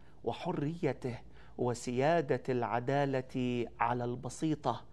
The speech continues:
وقيامة دولتها. ومشروع الطغاة والمفسدين في الأرض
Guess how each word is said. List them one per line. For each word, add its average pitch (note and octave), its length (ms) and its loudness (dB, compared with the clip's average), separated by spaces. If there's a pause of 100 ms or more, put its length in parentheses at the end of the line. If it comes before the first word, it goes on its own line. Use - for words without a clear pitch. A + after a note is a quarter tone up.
(340)
وقيامة B2+ 1300 2
دولتها. A#2 920 -2 (640)
ومشروع A3+ 680 8
الطغاة F#3+ 600 4
والمفسدين D3 1300 2
في - 140 -4
الأرض D3 460 2